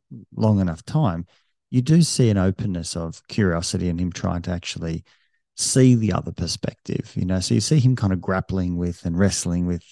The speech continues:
you know, ideas, trying to formulate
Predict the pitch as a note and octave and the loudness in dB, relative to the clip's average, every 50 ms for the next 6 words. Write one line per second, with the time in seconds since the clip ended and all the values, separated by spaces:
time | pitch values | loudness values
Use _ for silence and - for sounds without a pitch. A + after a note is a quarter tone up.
0 | _ _ _ - F#2+ F2+ F2 F2+ - - - - - - - - - _ _ _ | _ _ _ -8 -4 -4 -2 -4 -4 -4 -6 -6 -8 -14 -20 -20 -20 _ _ _
1 | - F#2+ F2+ F2+ F2+ F2+ F#2+ F2+ F2 E2+ E2+ E2+ F2 F2 - - - - G2+ F#2 | 0 2 2 2 2 2 2 2 2 0 0 -2 -4 -6 -8 -8 -6 -2 -2 0
2 | F#2 F2 - - - G#2+ A2+ A#2+ A#2 G#2 F2+ E2+ D#2 - - - - | 0 -2 -4 -2 2 2 4 4 4 4 2 0 -2 -4 -6 -8 -10